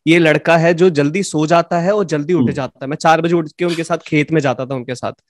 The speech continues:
Speaker 2: हम्म।
Speaker 1: तो वो चीज मुझे वहां से आई, जब मैं गांव से यहाँ पे shift हुआ, मतलब
Speaker 2: हम्म।
Speaker 1: अपने यहाँ पे city में shift हुआ,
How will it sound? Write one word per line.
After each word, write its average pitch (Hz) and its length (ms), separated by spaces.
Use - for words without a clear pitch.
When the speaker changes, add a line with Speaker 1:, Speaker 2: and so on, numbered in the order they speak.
Speaker 2:
हम्म। 131 160
Speaker 1:
तो 170 640
वो 180 140
चीज 247 180
मुझे 240 180
वहां 160 200
से 202 120
आई, 196 100
जब 190 120
मैं 214 140
गांव 156 280
से 202 140
यहाँ 151 240
पे 170 140
shift - 320
हुआ, 131 300
मतलब 123 300
Speaker 2:
हम्म। 123 100
Speaker 1:
अपने 135 180
यहाँ 135 160
पे 135 280
city 143 280
में 151 100
shift 143 260
हुआ, 127 260